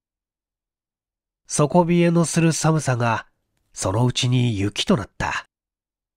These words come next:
風が出て雨戸をガタピシと揺すり、粉雪がサラサラとなって雨戸に吹きつけられた。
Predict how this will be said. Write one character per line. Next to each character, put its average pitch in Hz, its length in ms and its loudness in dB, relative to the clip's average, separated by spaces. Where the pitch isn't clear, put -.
風 143 340 2
が 165 180 4
出 160 140 2
て 120 300 -2
雨 180 260 2
戸 147 240 2
を 120 60 -4
ガ 180 140 0
タ 185 100 0
ピ - 100 -8
シ - 140 -6
と 117 120 -2
揺 117 140 -2
す 113 140 -4
り、 107 220 -4
粉 220 200 4
雪 196 300 2
が 139 180 2
サ - 160 -2
ラ 240 120 2
サ 160 120 -2
ラ 147 120 2
と 127 120 0
な 131 80 0
っ - 80 -8
て 123 340 -4
雨 151 240 2
戸 160 100 2
に 76 160 -8
吹 - 180 -10
き - 40 -8
つ - 120 -8
け 165 80 0
ら 135 100 2
れ 104 80 -6
た。 - 280 -6